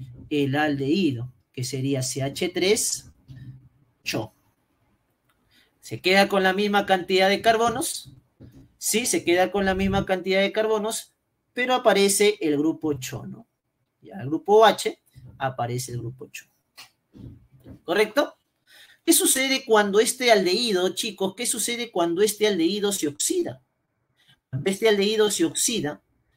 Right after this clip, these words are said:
se obtiene un ácido carboxílico.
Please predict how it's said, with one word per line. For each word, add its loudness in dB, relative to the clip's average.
se -2
obtiene -4
un 0
ácido 2
carboxílico. -2